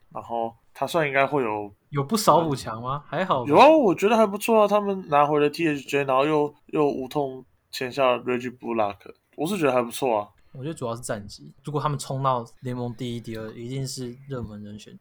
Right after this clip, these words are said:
Speaker 1: 对啊，那另外一个还有个呼声最高的话是 Kevin Durant 嘛，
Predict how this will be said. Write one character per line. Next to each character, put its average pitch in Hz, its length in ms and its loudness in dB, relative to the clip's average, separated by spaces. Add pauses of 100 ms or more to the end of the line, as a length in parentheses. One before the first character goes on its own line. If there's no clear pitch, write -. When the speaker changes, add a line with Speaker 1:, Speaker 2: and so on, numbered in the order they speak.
Speaker 1:
对 131 100 0
啊， 120 80 4
那 185 120 8
另 247 160 2
外 240 140 8
一 160 40 4
个 147 80 0
还 160 80 8
有 156 60 8
个 135 80 -6
呼 160 200 -4
声 160 180 -4
最 156 200 0
高 123 220 2
的 117 120 0
话 113 200 2
是 110 320 -6 (320)
Kevin 131 260 -4
Durant 107 460 -2
嘛， - 100 -18